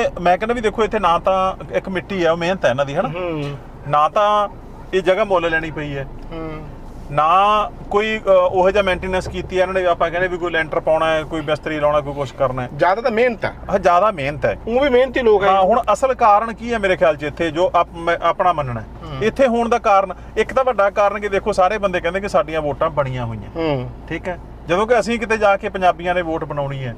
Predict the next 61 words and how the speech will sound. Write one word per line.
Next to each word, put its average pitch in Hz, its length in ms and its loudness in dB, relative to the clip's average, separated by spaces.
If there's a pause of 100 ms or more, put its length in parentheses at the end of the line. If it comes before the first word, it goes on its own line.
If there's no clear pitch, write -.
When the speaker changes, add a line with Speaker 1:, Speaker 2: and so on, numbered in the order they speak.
(120)
Speaker 2:
ਹੂੰ। 160 180 -12
Speaker 1:
ਤਾਂ 175 80 2
ਸਾਨੂੰ 202 240 2
ਬਹੁਤ 190 320 4
ਵੱਡੀ 208 240 0
ਮੁਸ਼ਕਲ, 180 380 0
ਦਿੱਕਤ 170 320 -4
ਸਾਹਮਣਾ, 175 380 4
ਅਸੀਂ, 180 200 -4
ਅਹ, 165 280 0
ਜਾ 165 220 2
ਕੇ 185 100 -4
ਵੋਟ 170 240 0
ਨਹੀਂ 165 120 -6
ਬਣਾ 120 180 2
ਸਕਦੇ 107 300 -4
ਕਿਤੇ। 165 180 -8
Speaker 2:
ਹੂੰ। 156 140 -8 (140)
Speaker 1:
ਬਹੁਤ 151 200 4
ਸਾਰੀਆਂ 185 260 -2
ਸਟੇਟਾਂ 160 320 -6
ਜਿੱਥੇ 175 200 -8
ਸਾਡੀ 180 200 -2
ਵੋਟ 180 260 2
ਨਹੀਂ 143 140 -6
ਬਣਦੀ 110 260 0
ਜਾ - 160 2
Speaker 2:
ਹੂੰ, 185 80 -2
Speaker 1:
ਕੇ। 165 60 -6
Speaker 2:
ਹੂੰ, 170 140 -8
ਹੂੰ, 160 140 -8
Speaker 1:
ਇੱਥੇ 220 240 2
Speaker 2:
ਹੂੰ। 262 80 2
Speaker 1:
ਕੋਈ 262 160 2
ਮਰਜ਼ੀ 233 300 0
ਬੰਦਾ 214 220 2
ਆ 202 100 4
ਕੇ 190 80 -6
ਵੋਟ 180 240 0
ਬਣਾ 147 220 2
ਲੇ, 113 140 -2
ਹਨਾ? 202 240 -2 (480)
ਹੁਣ 262 320 2
ਮੇਨ 202 280 0
ਗੱਲ 214 300 2 (280)
ਕਿ 226 160 -10
ਇੱਥੇ 220 320 2
ਇਹ 233 40 4
ਉਹਨਾਂ 226 240 2
ਨੇ 240 60 0
ਕਿਹਾ 233 200 0
ਕਿ 226 140 -8
ਅਸੀਂ 226 280 -8 (180)
ਦਿਹਾੜੀ 175 280 0
ਕਰਦੇ 143 260 0
ਹਾਂ, 165 80 -6
ਮਜ਼ਦੂਰੀ 165 380 -4
ਕਰਦੇ 107 320 -6
ਹਾਂ 104 60 -10
ਅਸੀਂ। 170 160 -6
Speaker 2:
ਹੂੰ। 151 320 -4